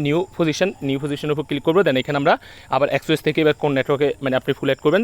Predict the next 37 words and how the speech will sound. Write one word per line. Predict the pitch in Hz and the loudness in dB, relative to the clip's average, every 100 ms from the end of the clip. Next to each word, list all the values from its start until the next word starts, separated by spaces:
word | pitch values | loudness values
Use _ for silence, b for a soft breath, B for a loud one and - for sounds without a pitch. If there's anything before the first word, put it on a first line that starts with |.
| 214 | 2
তো | 131 | 0
আমি | 131 | 0
বিএমবি | 127 139 131 | 0 0 0
যেহেতু | 123 131 143 | -4 -4 -2
সোয়াইপ | 135 | 0
করছি, | - 151 | 0 0
এবার | 139 120 | 0 0
বিএমবিতে | 127 120 151 247 B B B B | -2 -2 0 -2 B B B B
ফুল | - 143 | 0 0
অ্যাড | - | 2
করবো। | 151 170 - - b b b b | 2 2 0 -4 b b b b
এরপর | 135 147 | 0 2
এখানে | 147 151 240 B B B B B - - - B B B B B B - - | 2 0 -2 B B B B B -16 -18 -20 B B B B B B -20 -4
অ্যামাউন্ট | 135 139 139 | 0 0 0
বসাবো, | 143 160 220 B B B | 0 2 0 B B B
এই | 123 | -6
যেখানে | 123 135 123 | -2 0 0
দেখেন | 170 254 - - 131 | -2 -4 -8 -6 -2
এই | 120 | 0
আসলাম | 123 160 143 | 0 -2 0
এখানে, | 151 240 B B B | 0 -2 B B B
তো | 139 | 0
আমি | 139 | 0
এখানে | 147 139 | 0 0
বিএমবি | 147 131 127 | 0 0 -2
ম্যাক্স | 123 139 | 0 0
দিয়ে | 135 | -2
দিচ্ছি। | 139 214 285 B B - B B B B | -2 -2 -2 B B -14 B B B B
Then | 123 120 | -4 0
বিএমবি | 135 135 131 | 0 0 -2
ম্যাক্স | 123 131 | 0 0
দিয়ে | 139 | 2
দেওয়ার | 143 190 | 2 2
পর | 165 | 0
আমার | 127 123 | 2 0
এই | |
যে | 117 | -2